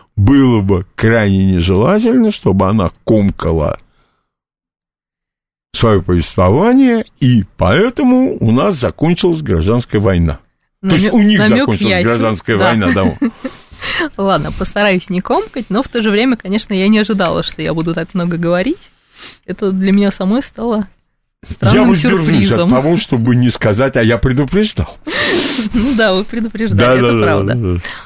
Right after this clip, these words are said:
Speaker 1: да.
Speaker 2: Вот. А между двумя войнами произошла такая достаточно забавная вещь, а, которая, в общем, предопределила на самом деле, м, то, что произошло во время Второй мировой войны.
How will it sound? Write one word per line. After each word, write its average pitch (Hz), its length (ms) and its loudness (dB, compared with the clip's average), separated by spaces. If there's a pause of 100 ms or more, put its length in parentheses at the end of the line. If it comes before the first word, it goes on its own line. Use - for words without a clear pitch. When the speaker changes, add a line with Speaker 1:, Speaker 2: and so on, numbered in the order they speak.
(200)
Speaker 1:
да. - 120 -6
Speaker 2:
Вот. - 180 -6 (720)
А 156 560 -2 (320)
между 226 920 0
двумя 202 320 0
войнами 180 580 -2
произошла 220 500 -2
такая 233 240 -4
достаточно 196 480 -4
забавная 202 540 -2
вещь, - 420 -4 (320)
а, 160 380 -4
которая, 339 380 -4
в 208 80 -2
общем, 208 460 0
предопределила 202 760 0
на 214 140 -2
самом 196 360 -2
деле, 185 240 -2
м, 180 520 -4
то, 208 100 -6
что - 140 -14
произошло 170 640 -4
во 156 120 -2
время - 320 0
Второй - 360 -4
мировой - 360 -8
войны. - 400 -8